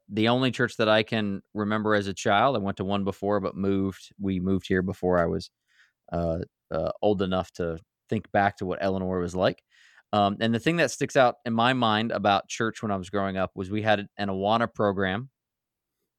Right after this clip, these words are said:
and, uh, we had a large Awana program that we, actually, the reason that my parents picked this church was because of the Awana program. And so it, it had a large pull from, uh, area churches and people wanting to go to it.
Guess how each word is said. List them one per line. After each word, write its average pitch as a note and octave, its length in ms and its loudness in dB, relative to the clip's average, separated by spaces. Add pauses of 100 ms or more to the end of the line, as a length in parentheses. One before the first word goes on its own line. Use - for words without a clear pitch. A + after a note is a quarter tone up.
(240)
and, F#2+ 540 -2 (100)
uh, F2+ 300 2
we G#2+ 140 0
had G#2 120 2
a F#2+ 140 0
large G#2 320 4
Awana G2 280 0
program F#2 400 -2
that F#2 180 -2
we, G#2 100 0
actually, G2+ 240 0
the G2 80 -4
reason G#2 260 -2
that G2 120 -2
my F#2 120 0
parents G2 380 -6
picked - 240 -2
this G#2 140 -6
church - 380 -6 (640)
was G#2+ 180 -4
because A#2 380 0
of A2 100 -2
the G#2 120 -2
Awana F#2 380 -4
program. F2 480 -6
And F#2+ 80 -10
so F#2+ 140 -4
it, F#2+ 200 -2
it G#2 120 -2
had F#2+ 220 4
a F2 240 -2 (380)
large G2+ 540 2
pull G2+ 380 6
from, F2 580 -4 (100)
uh, E2+ 340 0 (320)
area G2 580 2 (480)
churches G#2+ 500 2
and F#2 140 -6
people G2 260 -2
wanting F#2 280 0
to F2 80 -2
go F#2 200 2
to F#2 220 -2
it. E2 140 -2